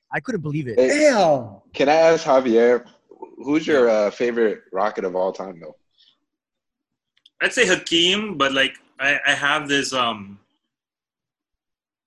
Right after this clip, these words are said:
Speaker 4: Hakeem's my, my favorite Rocket of all time, but I had this, uh, group of six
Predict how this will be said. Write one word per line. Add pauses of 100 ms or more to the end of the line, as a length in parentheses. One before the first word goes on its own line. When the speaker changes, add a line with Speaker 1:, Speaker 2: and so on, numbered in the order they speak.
(180)
Speaker 4:
Hakeem's
my,
my
favorite
Rocket
of
all
time,
but
I
had
this,
uh, (400)
group
of
six